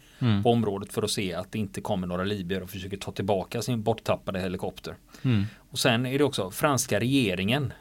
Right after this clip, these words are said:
Speaker 2: de stödde det här också. Tchad
Speaker 1: Mm.
Speaker 2: och Frankrike har ju haft en lång historia ihop. Och Frankrikes regering, de bidrog med stöd till det här uppdraget.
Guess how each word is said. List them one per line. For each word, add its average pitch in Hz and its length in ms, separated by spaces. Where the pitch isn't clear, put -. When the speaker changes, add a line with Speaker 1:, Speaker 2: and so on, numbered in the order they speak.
Speaker 2:
de 120 400
stödde 101 440
det 104 100
här 95 260
också. 113 420
Tchad 127 120
Speaker 1:
Mm. 104 100
Speaker 2:
och 113 60
Frankrike 107 380
har 104 100
ju 107 100
haft 98 200
en 98 200
lång 120 240
historia 101 460
ihop. 101 260
Och 120 100
Frankrikes 120 560
regering, 107 420
de 120 380
bidrog 110 420
med 110 240
stöd 123 460
till 143 140
det 131 60
här 123 160
uppdraget. 101 640